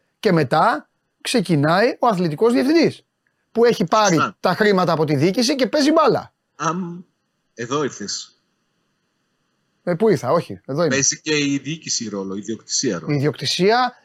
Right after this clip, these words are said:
Speaker 1: η ιδιοκτησία,
Speaker 2: Το budget.
Speaker 1: η ιδιοκτησία έχει πει στον Μπότο, για να μιλάμε για τον παοκ, έχει πει στον Μπότο, "Μπότο, εμείς σου δίνουμε, ε, αυτά".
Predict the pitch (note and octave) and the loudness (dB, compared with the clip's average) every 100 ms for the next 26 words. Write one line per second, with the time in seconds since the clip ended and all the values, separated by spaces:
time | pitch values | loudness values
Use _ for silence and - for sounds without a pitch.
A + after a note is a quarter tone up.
0 | _ F3+ F3 E3 D#3+ C#3+ D3+ G3+ A#3+ C4+ | _ -2 0 0 2 2 4 4 4 2
1 | F#3+ E3+ E3+ - C#3+ G#3 B3+ C#4 A3 G3+ | 2 2 0 -2 -2 2 2 2 0 0
2 | A#3 F#3 D#3+ C#3 E3+ A3 G3 D#3+ D#3+ F3 | 0 0 2 2 2 2 0 0 0 0
3 | D#3 C3 A#2+ E3+ B3 B3+ - - - - | 0 -2 0 2 2 0 -12 -20 -8 0
4 | A3 E3+ D3+ F3+ C#3 D3 A#3+ C#4+ D4+ _ | 0 0 -2 -2 0 2 2 2 0 _
5 | _ - D3+ A3+ B3+ D4 C#4 C#4+ - F#3 | _ -4 2 2 4 2 2 -2 -2 2
6 | F#3 C4+ - F3 D3 B3 D#4 D#4 E4 E4+ | 4 2 0 -2 2 2 2 2 2 2
7 | D#4 _ _ _ E4+ B3+ A3+ G#3 G3+ G3 | -2 _ _ _ 0 4 4 4 2 2
8 | F3+ G3 _ _ _ - A3+ B2 - | 0 -6 _ _ _ -2 0 -2 -4